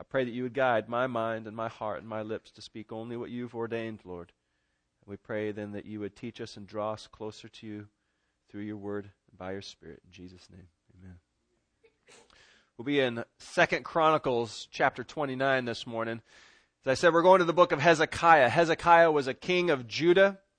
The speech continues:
At this time, the kingdom of Israel, the God's people, had split in two.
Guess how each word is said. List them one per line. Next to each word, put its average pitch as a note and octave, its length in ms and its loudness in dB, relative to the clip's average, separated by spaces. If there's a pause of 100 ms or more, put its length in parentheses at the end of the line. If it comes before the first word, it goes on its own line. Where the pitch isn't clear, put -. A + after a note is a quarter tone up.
(120)
At C3+ 180 -2
this F3 160 -4
time, F3 500 2 (340)
the C3+ 80 -4
kingdom D#3 680 -2 (380)
of C3+ 260 0
Israel, D#3 340 0
the C3+ 60 -4
God's D3+ 340 2
people, C#3+ 200 -4
had C#3 100 -6
split - 480 -4
in D#3 80 -12
two. F#3 420 0